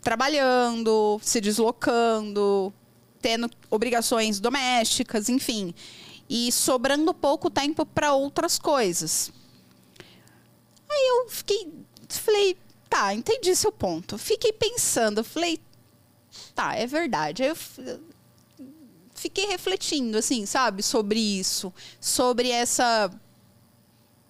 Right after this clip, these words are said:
injustiça, não, não sei se essa seria a palavra. É,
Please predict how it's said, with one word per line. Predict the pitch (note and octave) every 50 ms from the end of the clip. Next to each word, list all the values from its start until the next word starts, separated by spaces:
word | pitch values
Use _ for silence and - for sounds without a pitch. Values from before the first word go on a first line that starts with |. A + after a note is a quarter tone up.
| _ -
injustiça, | C4 C#4 B3 G3 G3+ F3+ - - - - F#4 F4+ - - - F3 E3+ E3+ - - - _
não, | - G#3+ G#3 F3+
não | F#3 F#3 F#3 G3 G#3 G#3
sei | - - G#3+
se | - - G#3+
essa | G#3+ - G#3
seria | - - A#3 G#3 G#3 G#3 G3
a |
palavra. | - - G#3 F#3+ F#3 F3+ F3 E3+ E3 D#3+ D#3 D#3+ F3 - - - - _ _ _ _ _ _ _ _ _ - - - - - - - - - - - - - - - - -
É, | - G3+ G#3+ G#3+ A3 A3 G#3+ G#3+ G#3+ G#3 G#3 F#3+ F3+ -